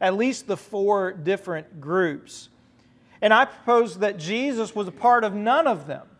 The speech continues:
He had no part in the religious division that was taking place. He was a Hebrew, s-, quite simply put. He wasn't for the division,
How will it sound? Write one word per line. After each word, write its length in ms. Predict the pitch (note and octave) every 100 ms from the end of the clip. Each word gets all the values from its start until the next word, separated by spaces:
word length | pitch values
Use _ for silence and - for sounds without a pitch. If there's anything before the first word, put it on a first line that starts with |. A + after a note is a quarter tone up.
| _ _ _ _ -
He 160 | C4
had 640 | A#3 B3 B3 A#3 A3+ G#3+
no 280 | A3 A#3+ D4+
part 580 | - - A3+ G#3+ A3 A#3
in 180 | B3 B3+
the 80 | A#3
religious 500 | A3 A3+ A#3 G#3 E3
division 600 | G3 F#3 B3+ C4+ G#3+ G#3+
that 160 | G3+
was 100 | G3
taking 320 | - A3 G#3 G3+
place. 380 | B3+ A#3+ F#3+
He 160 | - C#4
was 340 | B3 A#3+ A3+ B3+
a 200 | A3+ A3+
Hebrew, 640 | A3 B3+ G3 G#3+ E3 A#2+ - _ _ _ _ _
s-, 180 | - B3 A3+
quite 300 | - A3+ A3
simply 520 | - B3+ B3 A#3 G#3
put. 720 | F#3+ - A#3 D#3+ C#3 - - _ _ _ _ _ _ _
He 140 | A3 A#3
wasn't 600 | A3 A#3+ B3+ G3+ A3 A3
for 600 | - A3+ B3+ B3+ B3+ A3+
the 180 | G3 G#3+
division, 840 | G3 F#3 G3+ G3 F#3 F#3+ G#3+